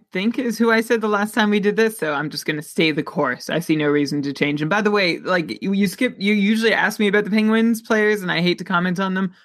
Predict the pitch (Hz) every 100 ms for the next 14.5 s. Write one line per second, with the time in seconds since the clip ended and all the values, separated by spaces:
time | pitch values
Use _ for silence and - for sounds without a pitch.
0 | _ 190 170 180 165 185 202 180 160 175
1 | 156 156 151 _ - 196 196 175 190 180
2 | 214 196 175 165 170 170 170 170 170 170
3 | _ _ - 214 208 240 - 233 220 190
4 | - - 185 165 160 165 156 - 165 165
5 | 165 151 160 160 160 151 151 156 147 _
6 | _ - 233 247 262 226 208 214 208 220
7 | 190 160 165 170 165 160 147 160 156 -
8 | _ _ - 175 165 165 170 175 165 156
9 | 170 160 156 156 147 147 143 147 143 -
10 | 180 175 160 151 151 - _ 180 175 -
11 | 175 175 175 175 175 170 160 - 170 160
12 | 143 156 - 156 156 143 135 139 139 147
13 | 147 143 - - 147 139 139 - 147 147
14 | 139 - 135 135 135